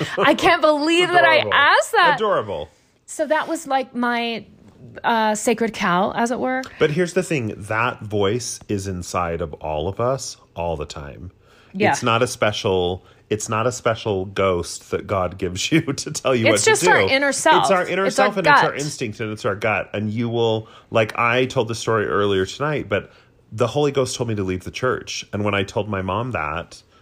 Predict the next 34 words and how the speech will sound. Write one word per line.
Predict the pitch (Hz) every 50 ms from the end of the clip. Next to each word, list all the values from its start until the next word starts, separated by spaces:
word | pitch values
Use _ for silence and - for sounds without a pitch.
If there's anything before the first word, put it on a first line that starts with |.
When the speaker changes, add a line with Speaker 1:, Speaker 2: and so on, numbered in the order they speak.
| _
Speaker 1:
when | - 110 104
I | 98 92
was | 92 90 95
in | 92 90
the | 87
process | - 92 85 - - - - -
of | 95 78 - -
coming | - 98 95 95 87
out | 80 - -
to | - -
my | 87
parents | 82 80 87 85 85 87 85 -
and | 85 80
telling | - 92 82 82 82
them | 82 82
I | 80
was | 80 78
leaving | 87 82 80 82 80 76
Mormonism | 73 76 78 80 80 82 76 76 76 73
and | 71 71 - - - - - -
telling | - 131 120 117
them | 110 104
my | 101 95
marriage | 92 92 87 87 87 80 95
was | 90 78 90
over | 82 78 85
and | 82
all | 78 76
those | 78 82 80 -
things, | - 104 95 90 80 - -
I | 80
said, | - - - 90 - -
"I | 98 107 127
prayed | - - - 131 135 147 135 101 98 92 104